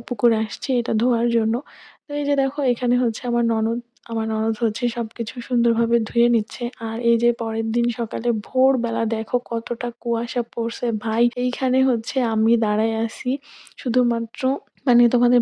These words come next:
ভাইয়া হচ্ছে আসবে এখন, ডালটা হচ্ছে মিলে ভেঙে নিয়ে then হচ্ছে আসবে, তারপর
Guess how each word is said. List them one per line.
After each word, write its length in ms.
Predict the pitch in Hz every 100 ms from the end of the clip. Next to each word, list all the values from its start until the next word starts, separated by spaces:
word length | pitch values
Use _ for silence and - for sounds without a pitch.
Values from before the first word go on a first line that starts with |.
| 233
ভাইয়া 220 | 240 247 247
হচ্ছে 260 | 240 - 269 247
আসবে 260 | 247 240 269 254
এখন, 240 | 247 294 339 - - - _ 233
ডালটা 360 | 240 247 240 254
হচ্ছে 380 | 262 220 - 269 262 262 247
মিলে 260 | 247 233 254 220
ভেঙে 320 | 240 233 254 247
নিয়ে 160 | 247 285 254
then 140 | 247 247
হচ্ছে 220 | 247 - 254
আসবে, 240 | 240 247 277
তারপর 280 | 254 233 247